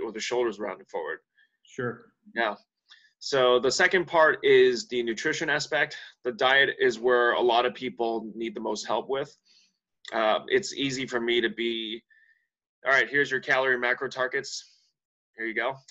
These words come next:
Speaker 1: Uh, most of us, like you and I, we can figure that o-, out on our own. But for a lot of general population clients, they need more guidance on that. So I'll give that to them if that's what they need. But we ultimately focus on figuring out what eating habits they need to replace, uh,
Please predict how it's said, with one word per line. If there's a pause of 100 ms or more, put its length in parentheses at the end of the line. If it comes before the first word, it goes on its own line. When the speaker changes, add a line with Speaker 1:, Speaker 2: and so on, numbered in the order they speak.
Speaker 1:
Uh,
most
of
us,
like
you
and
I,
we
can
figure
that
o-, (100)
out
on
our
own. (440)
But
for
a
lot
of
general
population
clients,
they
need
more
guidance
on
that. (800)
So
I'll
give
that
to
them
if
that's
what
they
need. (500)
But
we
ultimately
focus
on
figuring
out
what (200)
eating
habits
they
need
to
replace, (720)
uh,